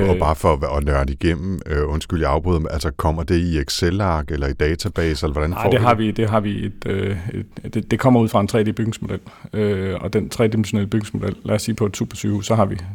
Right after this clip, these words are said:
Speaker 1: tyve millioner bygningsdele i sådan en, så, så bjælker, søjler, dæk, vægge, vinduer, den type, det, det er for sådan en bygningsdel. Øh, og dem, øh, dem beder vi så vores, øh,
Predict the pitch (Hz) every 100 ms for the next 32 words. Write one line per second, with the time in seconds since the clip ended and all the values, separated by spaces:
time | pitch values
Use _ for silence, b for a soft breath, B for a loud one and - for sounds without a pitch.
0 | - - - - - 117 101 104 101 98
1 | 82 _ 113 - 101 - 101 101 98 98
2 | 95 92 95 101 98 B B B - 90
3 | - 110 107 104 101 104 104 101 104 -
4 | - 95 104 101 101 110 104 101 85 -
5 | 95 120 104 85 104 101 98 95 98 95
6 | 98 101 104 - 101 - B B B B
7 | - 113 110 104 98 95 95 87 - 98
8 | 120 120 107 95 95 90 107 113 110 95
9 | 104 95 92 - 92 85 90 85